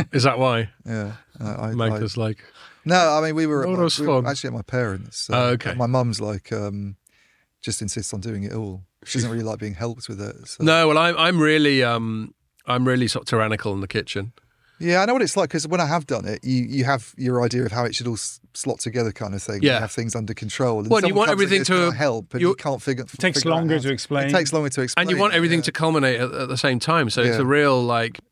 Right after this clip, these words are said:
Speaker 1: uh, juggling act.
Speaker 2: It is, yeah.
Speaker 1: Um,
Speaker 2: Yeah.
Speaker 1: but yeah, I've always done it, um,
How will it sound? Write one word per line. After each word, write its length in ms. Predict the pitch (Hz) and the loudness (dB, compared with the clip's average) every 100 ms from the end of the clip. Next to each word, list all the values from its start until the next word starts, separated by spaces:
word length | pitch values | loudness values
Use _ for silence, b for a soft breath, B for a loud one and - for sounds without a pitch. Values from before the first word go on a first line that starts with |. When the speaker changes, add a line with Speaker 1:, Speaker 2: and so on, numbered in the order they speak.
| - 135 | -10 -2
Speaker 1:
uh, 220 | 120 110 | 0 0
juggling 420 | 117 135 123 104 | 2 2 2 0
act. 160 | 98 131 | -2 0
Speaker 2:
It 60 | |
is, 260 | 120 107 127 | 0 -2 -4
yeah. 300 | 117 110 127 b b b b b b - | -4 -4 -6 b b b b b b -2
Speaker 1:
Um, 380 | 117 120 120 120 | 0 2 2 2
Speaker 2:
Yeah. 60 | |
Speaker 1:
but 140 | 151 156 | 2 4
yeah, 160 | 156 | 4
I've 140 | 147 135 | 4 2
always 200 | 143 127 | 2 2
done 200 | 131 120 | 0 -2
it, 100 | 123 135 | -4 -4
um, 480 | 123 123 117 110 | -2 -2 -2 -6